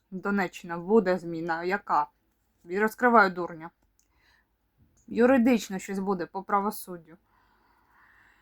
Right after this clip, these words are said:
Будуть вирішувати питання на помірність.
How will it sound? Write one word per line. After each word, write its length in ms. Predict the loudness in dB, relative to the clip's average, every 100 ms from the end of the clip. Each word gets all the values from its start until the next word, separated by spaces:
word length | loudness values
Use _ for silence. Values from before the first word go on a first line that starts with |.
| _ _ _ -2
Будуть 360 | 6 8 6 6
вирішувати 760 | 6 6 2 0 0 -2 -8 -6
питання 720 | -8 0 4 6 6 4 2 _ _ _ _ -6
на 140 | -6
помірність. 840 | -2 0 0 -4 -8 -14 -20 -20